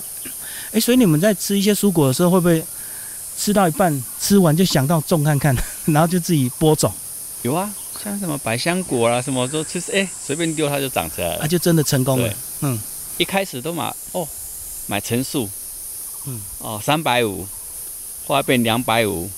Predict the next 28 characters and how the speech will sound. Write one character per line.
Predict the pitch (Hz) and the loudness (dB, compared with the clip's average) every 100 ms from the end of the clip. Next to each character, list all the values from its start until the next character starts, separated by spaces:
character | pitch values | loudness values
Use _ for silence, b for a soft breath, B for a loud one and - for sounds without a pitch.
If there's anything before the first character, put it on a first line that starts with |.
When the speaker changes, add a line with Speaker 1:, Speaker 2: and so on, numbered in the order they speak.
| - | -14
Speaker 2:
<laughs> | - - | -14 -12
后 | - 147 143 156 | -6 -2 2 2
来 | |
变 | 131 180 - | 2 0 0
那 | 165 | 0
个 | 147 - - - B B | 0 -4 -10 -16 B B
一 | 202 | -2
百 | 160 117 | 2 2
块 | - 170 127 | 2 2 2
了， | 101 90 - - - - - - | 2 -2 -8 -18 -18 -18 -14 -10
Speaker 1:
是。 | 208 | -8
Speaker 2:
五 | |
十 | 107 131 | -4 -2
块 | 123 143 | 2 2
的。 | 107 92 120 | 2 -4 -8
Speaker 1:
我， | - 185 - - | -8 -8 -10 -4
所 | - | 2
以 | 185 | 4
就 | 190 | 4
是 | 190 208 | 4 6
越 | 208 | 6
买 | 147 139 | 6 4
越 | 156 | 4
便 | 139 113 | 2 0
宜。 | 110 | 0
Speaker 2:
觉 | 143 | 4
得 | 151 | 4
发， | 147 175 | 4 0